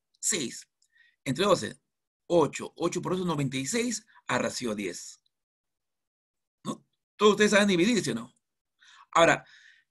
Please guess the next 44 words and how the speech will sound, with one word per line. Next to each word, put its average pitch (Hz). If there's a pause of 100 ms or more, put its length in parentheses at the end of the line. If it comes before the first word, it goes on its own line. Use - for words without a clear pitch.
esto 247
es 226
rápido, 165
¿no? 147
Cincuenta 165
y 202
ocho 214
entre 196
doce, 123 (120)
cociente 160
cuatro 180 (540)
por 131
doce 147
me 147
da 156
cuarenta 160
y 202
ocho, 170 (200)
a 127
recibo 123
diez, 127
pues. 135 (1400)
Ah, 165
recuerda 170
que 208
los 143
residuos 190
hay 151
que -
ponerle 147
un 175
circulito, 180
¿no? 156 (1900)
Este 277
cociente 220
de 214
cuatro, 196
como 151
es 180
menor 196
que 208
doce, 214
ahí 151
queda. 151